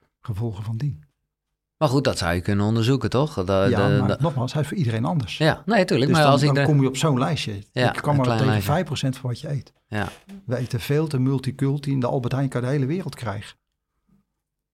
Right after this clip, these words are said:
Speaker 1: Denken dat het gezond voor ons is. Nou, ik kan je garanderen dat, mm, vijfennegentig procent gewoon niet goed voor je is. Daarom voelen we ons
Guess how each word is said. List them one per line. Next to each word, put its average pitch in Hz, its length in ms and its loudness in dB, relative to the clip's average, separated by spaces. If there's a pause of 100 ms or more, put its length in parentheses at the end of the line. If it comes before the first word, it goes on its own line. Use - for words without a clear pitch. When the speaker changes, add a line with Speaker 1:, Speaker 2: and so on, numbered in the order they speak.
(160)
Speaker 1:
Denken 123 340 0
dat 123 160 -2
het 135 120 -8
gezond 147 340 -2
voor 127 120 -6
ons 113 160 -4
is. 107 120 -6
Nou, 139 140 -4
ik 139 60 -6
kan 156 120 -2
je 147 60 -2
garanderen 143 840 0
dat, - 300 -10
mm, 110 640 -6
vijfennegentig 131 440 -2
procent 131 260 -6
gewoon 120 280 -2
niet 120 240 -2
goed - 240 -6
voor 127 200 -12
je 120 60 -10
is. - 200 -16 (880)
Daarom 131 260 -2
voelen 127 280 0
we 117 60 -2
ons - 320 2